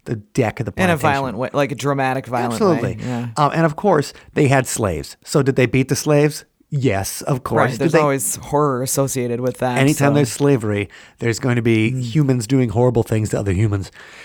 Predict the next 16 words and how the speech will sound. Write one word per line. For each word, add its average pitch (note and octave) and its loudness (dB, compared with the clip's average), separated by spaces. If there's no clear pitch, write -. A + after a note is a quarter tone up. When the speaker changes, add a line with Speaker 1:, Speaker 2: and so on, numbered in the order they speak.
Speaker 1:
And B2 -2
so C#3 0
the D3+ 0
Myrtles D3+ 2
has C3 0
that. E2+ -8
But C#3 -2
what F#3 0
made G#3 2
Chloe F3+ 2
especially - -4
scary G#2+ 0
is A2 -2
there's G2+ 0
this G2 -4
picture. G2 -4